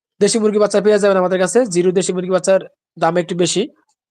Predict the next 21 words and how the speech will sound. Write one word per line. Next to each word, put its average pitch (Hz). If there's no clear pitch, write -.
তারা 170
নি-, 185
নিতে 196
ইচ্ছুক 220
দ্রুত 180
যোগাযোগ 175
করুন। 131
সবাই 185
ভালো 202
থাকবেন, 214
সুস্থ 202
থাকবেন, 208
আল্লাহ 160
হাফেজ। 135
একবার 190
লাইভ 180
করছি, 202
কাটি 202
গেছে 113
ফোন 170
আহে। 117